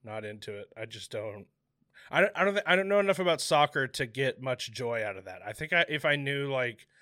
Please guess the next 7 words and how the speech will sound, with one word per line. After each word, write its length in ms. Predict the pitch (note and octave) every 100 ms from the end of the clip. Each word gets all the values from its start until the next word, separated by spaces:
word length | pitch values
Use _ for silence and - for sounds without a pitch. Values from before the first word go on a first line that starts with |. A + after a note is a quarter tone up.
| - - - - _
more 260 | C#3 D3+ C#3+
players 640 | - E3 E3+ E3 E3 D3
or 100 | C#3
more 200 | C#3+ C#3+
about 200 | C#3+ C#3
the 100 | C3
leagues 680 | B2+ C#3 C#3+ C#3+ C#3 C3+